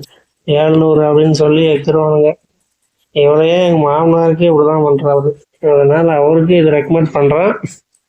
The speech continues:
இதை வந்து இந்த சங்குப்பூ வேலிங்கெல்லாம் கிடைக்குது. மாப்பு டெய்லி ஒரு பத்து பூவை வச்சு ஆப்பு, சாரி, சாப்பிடுன்றான். ஓகேங்களா? இது நல்லா கொதிக்க வச்சு காலையில் வரும் விதத்தில் குடிச்சிருங்க.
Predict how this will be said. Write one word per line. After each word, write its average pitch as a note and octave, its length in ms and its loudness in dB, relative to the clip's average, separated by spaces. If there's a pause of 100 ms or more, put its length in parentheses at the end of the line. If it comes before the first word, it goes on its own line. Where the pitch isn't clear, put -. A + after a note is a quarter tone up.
(580)
இதை D3+ 240 0
வந்து D3+ 220 0
இந்த E3+ 140 2
சங்குப்பூ E3+ 480 0 (200)
வேலிங்கெல்லாம் D#3 640 0
கிடைக்குது. D3+ 420 0 (140)
மாப்பு D#3+ 520 -2 (800)
டெய்லி D#3 340 0
ஒரு E3 240 0
பத்து D3 300 -2
பூவை E3 240 2
வச்சு D3+ 260 -2 (100)
ஆப்பு, D3 400 -2 (240)
சாரி, C#3 360 -2
சாப்பிடுன்றான். D3+ 800 0 (960)
ஓகேங்களா? D3 540 -2 (200)
இது D#3 200 -2
நல்லா D#3 260 0
கொதிக்க D#3+ 420 2
வச்சு F3+ 300 0 (1120)
காலையில் D#3+ 440 0
வரும் D#3+ 180 0
விதத்தில் D#3+ 340 0
குடிச்சிருங்க. D#3 500 0